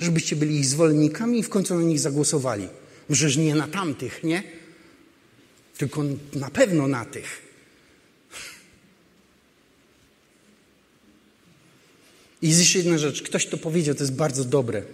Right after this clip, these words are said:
i chyba skończę na tym. Nie narzekaj, bo narzekanie to skupianie się na tym, czego Bóg nie robi.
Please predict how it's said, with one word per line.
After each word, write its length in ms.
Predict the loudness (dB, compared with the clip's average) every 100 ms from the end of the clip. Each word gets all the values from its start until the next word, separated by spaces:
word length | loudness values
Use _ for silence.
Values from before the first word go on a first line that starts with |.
| -12
i 40 |
chyba 260 | -10 -8 -8
skończę 640 | -10 -12 -12 -8 -6 -6
na 160 | -8 -10
tym. 180 | -12 -16 -20 -20 _ _ _ _ _ _ _ _ _ _ _ _ _ -20 -20 _ -20 _ _ _ _ _ -20 -20 -20 _ -16 -8 -8 -8 -16 -20 -20 -20 _ _ _ _ -16 -16 -18 -20 _ _ _
Nie 240 | -2 2 2
narzekaj, 680 | 2 0 0 -2 -4 -10 -10 -16 -20 _ _ _ _ _ _ _ _ _ -20 -20 -16 -6
bo 140 | -2
narzekanie 800 | 0 0 -2 -2 -4 0 0 -2 -8 -18 -6
to 100 | -2
skupianie 720 | -2 -2 -6 -4 -2 0 0
się 180 | -2 -2
na 180 | -4 -4
tym, 200 | -4 -4
czego 360 | -6 -4 -2
Bóg 320 | -2 -4 -6
nie 240 | -6 -6 -6
robi. 360 | -8 -10 -12